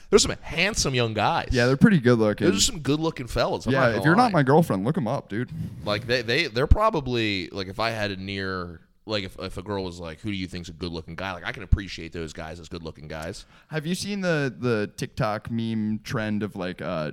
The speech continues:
Speaker 2: doing a fantasy league where the girlfriends make the picks?
Speaker 1: I have s-, I've seen a lot of different rules with it, but yes, I've seen a general.
Speaker 2: I mean,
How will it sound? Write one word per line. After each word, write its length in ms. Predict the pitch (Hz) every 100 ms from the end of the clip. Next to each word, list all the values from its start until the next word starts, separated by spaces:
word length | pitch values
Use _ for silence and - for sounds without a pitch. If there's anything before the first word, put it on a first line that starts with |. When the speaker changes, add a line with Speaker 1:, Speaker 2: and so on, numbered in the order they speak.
| 110
Speaker 2:
doing 240 | 120 131
a 80 | 113
fantasy 540 | - 113 110 113 123 107
league 320 | 107 107 104
where 120 | 98
the 100 | 85
girlfriends 640 | 78 95 95 110 101 98 104
make 160 | 95
the 100 | 90
picks? 460 | - 98 104 - -
Speaker 1:
I 100 | 107
have 200 | 120 117
s-, 100 | -
I've 140 | 110 120
seen 160 | 147
a 60 | 131
lot 260 | 127 131
of 60 | 123
different 340 | 127 - 104
rules 400 | 101 107 104 92
with 160 | 87 76
it, 140 | 73
but 80 | 82
yes, 280 | 87 80 -
I've 140 | 87
seen 520 | - 101 92 85 82 85 _ -
a 80 | 98
general. 720 | 101 107 101 92 80 80 - -
Speaker 2:
I 140 | 139 147
mean, 300 | 156 151